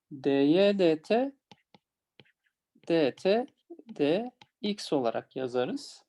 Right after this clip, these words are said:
E, burada da, e, şimdi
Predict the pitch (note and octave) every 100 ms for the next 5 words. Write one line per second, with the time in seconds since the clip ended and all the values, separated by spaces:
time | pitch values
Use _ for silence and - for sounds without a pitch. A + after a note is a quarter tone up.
0 | _ _ _ - - - _ _ - C3+
1 | C3 G#3+ A3+ G3 G3 D#4 - _ _ -
2 | _ _ F3 C3 D3+ D#3+ - D#3 D3 D3